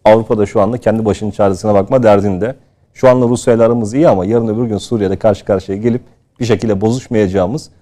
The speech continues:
bizim gibi enerjiye aç olan bir ülkenin bu ihtiyacını nereden gidereceği sorusu gündemdeyken Akkuyu işte, e, en azından enerjinin belli bir kısmını karşılayacak gibi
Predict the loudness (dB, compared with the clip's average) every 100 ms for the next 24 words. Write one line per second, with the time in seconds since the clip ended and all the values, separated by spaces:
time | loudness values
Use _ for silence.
0 | _ -8 -4 -2 -2 -2 -2 0 0 0
1 | 0 0 0 0 -2 0 0 0 -2 -4
2 | -6 _ _ _ _ 2 2 0 -2 -4
3 | -12 _ 2 2 4 2 4 2 4 4
4 | 4 0 0 -2 -2 -4 -2 -2 -2 -2
5 | 2 2 2 2 2 0 0 -6 _ _
6 | 0 0 0 0 0 0 -4 -16 -6 0
7 | 0 0 _ _ _ -6 -4 -4 -6 -2
8 | -2 0 0 -2 0 0 0 0 0 0
9 | 0 -4 -10 -8 -4 2 2 2 2 2
10 | 2 0 0 0